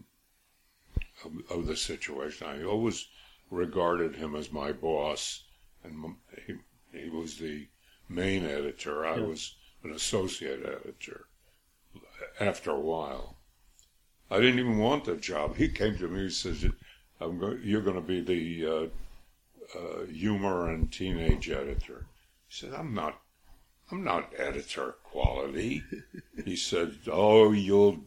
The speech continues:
Speaker 1: do it or else."
Speaker 2: That sounds like the Stan Lee I know.
Speaker 1: Yeah, we, but we, we, we did, uh, we did get along very well because I'm proud to say this.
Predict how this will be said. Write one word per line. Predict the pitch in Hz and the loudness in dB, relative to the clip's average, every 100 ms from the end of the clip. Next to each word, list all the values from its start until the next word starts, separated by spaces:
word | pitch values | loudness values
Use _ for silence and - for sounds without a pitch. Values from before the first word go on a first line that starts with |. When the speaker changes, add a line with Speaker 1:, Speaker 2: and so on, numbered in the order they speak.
| - | 0
Speaker 1:
do | 98 107 | 6 8
it | 98 | 8
or | 98 98 104 | 8 8 8
else." | 78 - - - - - - - - - 147 | 6 0 -6 -14 -16 -16 -16 -16 -16 -6 4
Speaker 2:
That | 143 | 4
sounds | - 147 131 | 6 4 6
like | 139 | 4
the | 123 | 2
Stan | - 110 107 104 | 2 2 2 0
Lee | 104 | 0
I | 107 | 0
know. | 110 110 - - - - | 2 2 0 -6 -18 -8
Speaker 1:
Yeah, | 92 90 85 87 - - _ _ _ _ | -2 0 0 -2 -6 -14 _ _ _ _
we, | 98 92 87 78 - _ _ _ _ _ _ _ _ - | -4 0 0 -4 -10 _ _ _ _ _ _ _ _ 2
but | 120 120 | 2 2
we, | 120 117 - - _ _ - | 0 0 -4 -20 _ _ -12
we, | 120 127 - - _ _ _ _ _ _ 107 | -8 -8 -10 -20 _ _ _ _ _ _ -8
we | 113 101 | -6 -4
did, | 110 101 - - | -4 -6 -10 -6
uh, | 98 92 90 | -2 -2 -4
we | 98 104 | -2 -2
did | - 147 - | 0 -4 -2
get | 131 110 | -2 -2
along | 107 107 107 90 | -2 -4 -4 -2
very | 104 107 104 | 0 0 0
well | 95 92 92 | 0 0 0
because | 85 - 82 78 78 - - | -4 -6 -4 -2 -2 -4 -6
I'm | 80 | -8
proud | - 117 113 117 - | -4 0 2 2 -4
to | - | -8
say | - - 87 78 | -6 -4 -6 -6
this. | 71 64 - - | -8 -8 -6 -8